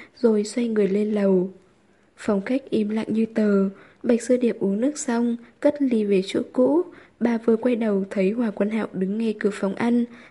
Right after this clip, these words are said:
bà ta giật mình ôm ngực. "Lúc nãy Hòa Vi làm mẹ sợ hết hồn, giờ lại đến phiên con.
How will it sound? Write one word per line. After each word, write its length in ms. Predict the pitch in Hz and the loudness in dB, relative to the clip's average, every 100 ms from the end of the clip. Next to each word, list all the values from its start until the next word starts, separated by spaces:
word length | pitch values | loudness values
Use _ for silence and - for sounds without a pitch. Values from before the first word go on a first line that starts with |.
| - | -4
bà 120 | 240 | -2
ta 180 | 233 254 | -2 0
giật 260 | 247 233 | 2 2
mình 240 | 202 196 190 | 0 -2 0
ôm 200 | - 214 | 0 0
ngực. 240 | 214 202 - - _ _ _ _ _ _ _ _ - | 2 0 -2 -20 _ _ _ _ _ _ _ _ -2
"Lúc 180 | 240 254 | 0 2
nãy 140 | 262 | 0
Hòa 180 | 262 220 190 | 2 2 2
Vi 160 | 202 | 0
làm 280 | 202 196 185 | 0 0 0
mẹ 120 | 185 | -2
sợ 200 | - 233 | -2 -4
hết 220 | 233 311 | -4 -4
hồn, 280 | 254 214 196 196 - | 2 2 2 -2 -10
giờ 220 | - 247 214 | 0 4 4
lại 140 | 208 | 2
đến 140 | 208 | -2
phiên 240 | 208 254 254 | 0 -2 0
con. 400 | 247 247 254 | 0 0 0